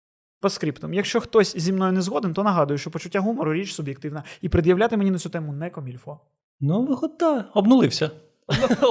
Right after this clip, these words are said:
Speaker 2: Обнулив коментар в кінці.
Speaker 1: Да,
Speaker 2: <laughs> Бо
Speaker 1: типу, людина така, е, ну, написала в кінці: «Мені не пред'являють». Я вам пред'явив, мені не пред'являють. І, типу, ми піньочки, бо ми не зрозуміли, е, щось у «Володарі перснів», чи що ви там не зрозуміли, все зрозуміли.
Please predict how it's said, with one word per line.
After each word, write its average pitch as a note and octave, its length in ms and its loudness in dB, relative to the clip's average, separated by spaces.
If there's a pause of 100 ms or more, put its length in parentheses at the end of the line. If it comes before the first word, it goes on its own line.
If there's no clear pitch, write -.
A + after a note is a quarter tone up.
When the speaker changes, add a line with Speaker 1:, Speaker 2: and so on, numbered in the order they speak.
Speaker 2:
Обнулив A#3+ 300 4
коментар G3 380 4
в - 40 0
кінці. D#3+ 340 6 (260)
Speaker 1:
Да, A#3+ 500 4
Speaker 2:
<laughs> - 20 -4
Бо F#3+ 60 6
Speaker 1:
типу, G#3 160 2
людина A#3+ 340 2
така, B3 260 4
е, G#3+ 260 -2
ну, A3+ 80 -2
написала B3+ 480 4
в D4+ 80 -2
кінці: A3 300 -2
«Мені G#3+ 360 4
не D#4+ 120 4
пред'являють». G3 400 4
Я F#3 120 4
вам F#3 100 -2
пред'явив, F#3 400 2 (140)
мені F#3 380 2
не D4 60 -4
пред'являють. A3 400 0
І, G3+ 40 -8
типу, A#3+ 280 -2 (180)
ми B3+ 240 4
піньочки, A3+ 960 2 (140)
бо G3 140 0
ми B3 100 0
не B3 120 2
зрозуміли, G#3+ 640 6 (300)
е, F#3+ 140 -4 (160)
щось F#3 400 2
у F#3 60 -2
«Володарі F#3 340 4
перснів», A3+ 400 4
чи F3+ 80 -6
що A3 160 -2
ви B3+ 80 -2
там G3+ 140 -2
не G3 60 0
зрозуміли, F3+ 360 0
все F3+ 120 -4
зрозуміли. F#3 500 0